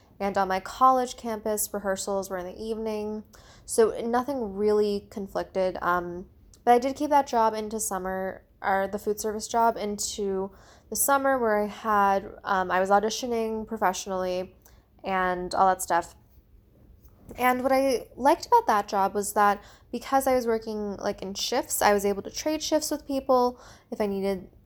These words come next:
um, a day off, I was able to, um,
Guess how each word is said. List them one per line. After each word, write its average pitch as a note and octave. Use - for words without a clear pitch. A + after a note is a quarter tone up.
um, G3+
a -
day F3
off, C4+
I G#3
was G3+
able G3
to, F#3+
um, G3